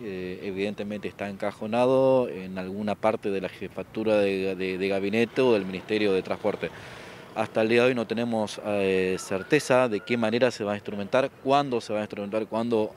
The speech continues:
ese dinero va a llegar a los colegas. Por eso es el motivo, por eso es esta convocatoria, esta, esta reunión, que es una reunión, una convocatoria a nivel nacional.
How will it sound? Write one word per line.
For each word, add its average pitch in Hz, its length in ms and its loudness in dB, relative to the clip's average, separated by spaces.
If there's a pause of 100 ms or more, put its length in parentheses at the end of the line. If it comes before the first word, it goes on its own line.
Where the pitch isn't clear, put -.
(140)
ese 110 240 -6
dinero 107 340 2
va 101 160 2
a 101 40 0
llegar 95 320 0
a 95 40 0
los 90 140 -4
colegas. 95 440 -2 (440)
Por 90 160 2
eso 107 200 2
es 101 60 -2
el 95 140 0
motivo, 95 880 0
por 98 100 -4
eso 107 280 2
es 98 160 -4
esta 95 220 -8
convocatoria, 101 680 0
esta, 92 400 -6 (380)
esta 101 220 -4
reunión, 113 460 0 (760)
que 107 100 0
es 107 140 -2
una 113 120 -4
reunión, 104 600 -2
una 104 180 -4
convocatoria 98 500 -4
a 117 40 -2
nivel 107 180 0
nacional. 101 460 -2